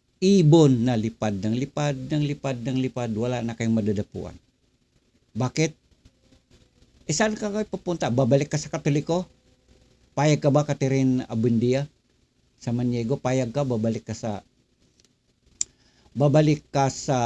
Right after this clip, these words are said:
pananampalatayang Katoliko? O kaya Saksi ni Jehovah?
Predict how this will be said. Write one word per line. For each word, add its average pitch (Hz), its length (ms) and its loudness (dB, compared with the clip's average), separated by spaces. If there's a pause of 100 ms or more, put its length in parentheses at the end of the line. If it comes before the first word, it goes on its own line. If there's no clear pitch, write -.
(1160)
pananampalatayang 139 880 0
Katoliko? 127 480 -2 (1040)
O 123 80 -10
kaya 147 240 -2
Saksi - 400 -4
ni 135 80 2
Jehovah? 135 320 0